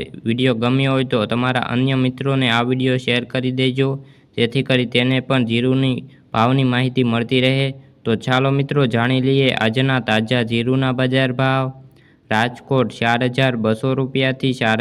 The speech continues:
હજાર નવસો પચીસ રૂપિયા, હળવદ ચાર હજાર ત્રણસો રૂપિયાથી પાંચ હજાર રૂપિયા, મોરબી ચાર હજાર ત્રણસો રૂપિયાથી ચાર હજાર આઠસો સાઠ રૂપિયા. બોટાદ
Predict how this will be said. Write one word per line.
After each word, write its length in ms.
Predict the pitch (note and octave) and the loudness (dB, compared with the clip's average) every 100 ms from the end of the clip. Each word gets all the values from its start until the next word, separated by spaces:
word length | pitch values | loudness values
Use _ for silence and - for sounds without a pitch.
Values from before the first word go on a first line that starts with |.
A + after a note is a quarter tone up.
| A#2 | 0
હજાર 160 | A#2+ A#2+ A2 | -2 0 0
નવસો 300 | G#2+ A2 A2+ G#2 | -2 -2 -4 -2
પચીસ 400 | G#2+ F#2 B2 B2 - | -4 -2 -4 -4 -6
રૂપિયા, 480 | B2 - C3 B2+ B2+ - - _ _ _ | -8 -2 0 0 -2 -8 -20 _ _ _
હળવદ 400 | A2+ B2+ C3 A2 - | 0 2 2 -2 -2
ચાર 200 | A#2+ A#2+ B2+ | -2 0 0
હજાર 180 | B2 C3 A#2 | 0 0 0
ત્રણસો 340 | A#2 A#2 A#2+ C3+ | -4 -4 -2 -2
રૂપિયાથી 560 | C3 C3+ C3 C3 - B2+ | -2 -2 -2 -2 -2 -2
પાંચ 220 | A2 A2 A2+ B2+ | 0 -2 -2 -2
હજાર 160 | B2+ C3 C3 | 0 0 -2
રૂપિયા, 480 | B2+ C3 C3 C3 C3 - - _ - | -2 0 0 0 -4 -14 -20 _ -2
મોરબી 440 | B2 C3 C3 A#2+ A2 | 0 0 2 0 2
ચાર 200 | A2 A#2 B2 | 0 0 -2
હજાર 180 | B2 C3 B2 | 0 -2 0
ત્રણસો 340 | A2 A#2 - C3+ | -2 -2 -4 -4
રૂપિયાથી 540 | C3 B2+ C3 C3 C3 C3 B2 | -4 -4 -2 -2 -4 -4 0
ચાર 200 | A2+ A2+ A2+ | 0 0 -2
હજાર 180 | B2 B2+ - A2 | 0 0 -2 -2
આઠસો 300 | A2 - - A#2+ A2+ | -2 -2 -4 -4 -2
સાઠ 240 | A2 A2+ C3 | -4 -4 -4
રૂપિયા. 480 | B2+ B2+ C3 C3+ C3+ C3 - - _ _ - _ _ _ _ - _ | -4 0 0 0 -2 -8 -14 -20 _ _ -20 _ _ _ _ -20 _
બોટાદ 520 | A2 B2 B2+ B2+ A2 | 0 2 2 2 0